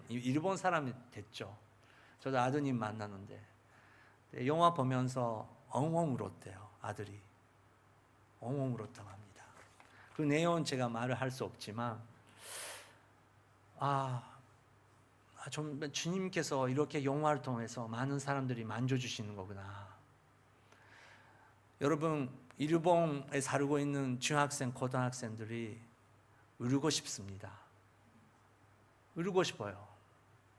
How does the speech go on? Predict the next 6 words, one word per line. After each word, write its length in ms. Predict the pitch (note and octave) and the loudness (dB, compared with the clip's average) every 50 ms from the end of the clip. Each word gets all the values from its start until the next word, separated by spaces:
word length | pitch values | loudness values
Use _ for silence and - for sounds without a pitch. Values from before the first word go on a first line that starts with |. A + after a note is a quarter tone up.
| _ _ - | _ _ -6
너무 300 | - F#3 A3 B3 C4+ C4+ | 2 4 6 8 8 8
마음이 320 | A#3 E3+ C#3 B2+ B2 A#2+ | 8 8 6 6 4 2
아파요. 340 | G#2 G#2 - - G2+ F#2+ F#2+ - - - - - - - - _ - - - _ _ _ _ - _ - - - - - _ _ - - - - - - _ _ _ | 0 -2 -6 -10 -12 -12 -14 -18 -20 -20 -20 -20 -20 -20 -20 _ -20 -20 -20 _ _ _ _ -20 _ -20 -20 -20 -20 -20 _ _ -20 -20 -20 -20 -20 -20 _ _ _
근데 400 | - G3+ G#3+ A3+ G#3+ G3+ E3+ - - | -2 8 8 10 10 10 8 6 2
우리 320 | G3 A3 A3+ A3+ G3+ D#3+ | 0 0 0 0 0 -4
교회가 800 | - - G3 F#3+ F#3 F#3 F3+ F3+ F3 F3+ F3+ E3+ C#3+ A#2 - - | -2 0 2 4 4 4 2 4 4 2 4 2 0 0 -4 -10